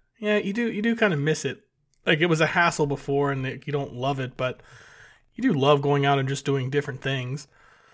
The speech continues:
So, I mean, I, I agree with that. It was, it was really nice to go out, like, last night. It was the first time, like I said, we'd been out in a long time.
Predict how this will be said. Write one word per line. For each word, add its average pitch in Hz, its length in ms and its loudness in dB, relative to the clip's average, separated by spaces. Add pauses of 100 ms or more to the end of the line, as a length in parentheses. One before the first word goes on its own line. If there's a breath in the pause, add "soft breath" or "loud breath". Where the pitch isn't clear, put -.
(340 soft breath)
So, - 240 -2
I 143 120 6
mean, 147 140 0
I, 160 220 2 (100)
I 160 140 0
agree 151 240 2
with 139 120 0
that. 131 160 -2
It 139 80 2
was, 139 240 -4
it - 80 -8
was 139 140 -4
really 143 180 0
nice 131 240 -4
to 135 60 -10
go 131 140 -6
out, 131 180 -4
like, 131 320 -14
last 127 300 -8
night. 127 240 -8
It - 40 -10
was 131 140 -10
the - 60 -18
first - 240 -10
time, 127 280 -10 (160)
like 143 120 -18
I 139 40 -16
said, 135 180 -8
we'd 143 180 -2
been 139 140 -4
out 123 120 -6
in 123 80 -14
a 127 40 -10
long 127 240 -8
time. 117 320 -10